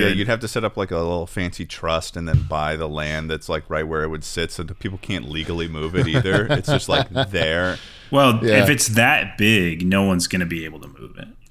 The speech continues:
Speaker 1: you know?
Speaker 2: Well, I mean, they kinda,
Speaker 1: This isn't
Speaker 2: didn't they
Speaker 1: one of
Speaker 2: do,
Speaker 1: them
Speaker 2: well,
Speaker 1: huge?
Speaker 2: remember, it is. It's massive. But remember when they did, there was, like, those obelisks that showed up in the desert? And they
Speaker 3: Yeah.
Speaker 2: got rid of those.
Speaker 3: Did they?
Speaker 2: Yeah, they were, like, moving
Speaker 1: Well,
Speaker 2: them.
Speaker 1: there's
Speaker 3: Yeah.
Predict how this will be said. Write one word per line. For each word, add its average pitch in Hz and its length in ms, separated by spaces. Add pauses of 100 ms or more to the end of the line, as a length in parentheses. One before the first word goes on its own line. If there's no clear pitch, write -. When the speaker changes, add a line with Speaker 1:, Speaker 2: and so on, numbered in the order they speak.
Speaker 1:
you 98 120
know? 87 260
Speaker 2:
Well, 220 240
I 202 60
mean, 208 140
they 202 120
kinda, 202 220
Speaker 1:
This 190 80
isn't 139 220
Speaker 2:
didn't 131 100
they 120 80
Speaker 1:
one 127 80
of 135 80
Speaker 2:
do, 135 60
Speaker 1:
them 113 100
Speaker 2:
well, 113 60
Speaker 1:
huge? 113 580
Speaker 2:
remember, 175 400
it 104 100
is. 95 240
It's 87 140
massive. 76 500
But 123 140
remember 160 340
when 196 80
they 170 140
did, 139 480 (100)
there 120 140
was, 117 180
like, 101 200
those 90 300
obelisks 110 520
that 104 160
showed 120 280
up 117 220
in 104 120
the 101 60
desert? 117 520 (880)
And 110 80
they 117 60
Speaker 3:
Yeah. 139 140
Speaker 2:
got 117 60
rid 104 140
of 92 80
those. 95 460 (880)
Speaker 3:
Did 113 100
they? 170 220
Speaker 2:
Yeah, 185 200
they 127 120
were, 123 80
like, 120 120
moving 131 300
Speaker 1:
Well, 123 220
Speaker 2:
them. 127 80
Speaker 1:
there's - 340
Speaker 3:
Yeah. 78 200